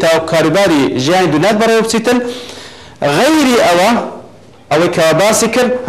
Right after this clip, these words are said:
غەیری ئەوە فضول الکەلامە. غەیری کتابی خوا و فەرمودەی پێغەمبەر صلی الله عليه وسلم، فەرمانکردن بە چاکە و ڕێگەگرتن لە خراپە و ئەو شتانی کە زەرورەتە لە بۆ پێداویستی ژیانت، ئەویش لە قەدەر پێویست، وەکو گوتمان ئەو ئیشت کە بەدە کەلیمە پێویست دەکا،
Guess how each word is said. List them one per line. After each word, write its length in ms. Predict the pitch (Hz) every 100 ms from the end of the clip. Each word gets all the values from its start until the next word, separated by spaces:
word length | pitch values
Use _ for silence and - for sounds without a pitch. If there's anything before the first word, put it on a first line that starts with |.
| 143
غەیری 260 | 208 240 208
ئەوە 140 | 247 247
فضول 240 | 202 185 143
الکەلامە. 440 | 123 131 107 80 - - - - - - - - 135
غەیری 260 | 175 233 202
کتابی 320 | - 175 165 160
خوا 160 | 160 147
و 60 | 156
فەرمودەی 340 | 147 147 156
پێغەمبەر 260 | 156 147 147
صلی 80 | -
الله 160 | 151 147
عليه 120 | 147
وسلم، 200 | 151 202 202
فەرمانکردن 460 | 156 156 151 170 202
بە 40 | 190
چاکە 200 | 180 180
و 60 | 175
ڕێگەگرتن 440 | 151 143 147 151 226
لە 40 | 220
خراپە 280 | 220 214 233
و 60 | 233 - - - -
ئەو 140 | 269 -
شتانی 300 | - 208 208 202
کە 100 | 185 160
زەرورەتە 600 | 180 185 202 277 - 143
لە 60 | 139 135
بۆ 120 | 135 - - - -
پێداویستی 540 | 151 151 160 160 254 233
ژیانت، 440 | 165 220 247 180 135
ئەویش 200 | - 170 151
لە 60 | 160 -
قەدەر 220 | 165 233 214
پێویست، 380 | 185 240 220 - - -
وەکو 200 | 160 175 165
گوتمان 320 | 175 170 160
ئەو 120 | - 254
ئیشت 260 | 226 - 190 185
کە 60 | 160
بەدە 160 | - 254
کەلیمە 280 | 214 196 190 190
پێویست 260 | 185 175 185
دەکا، 220 | 185 233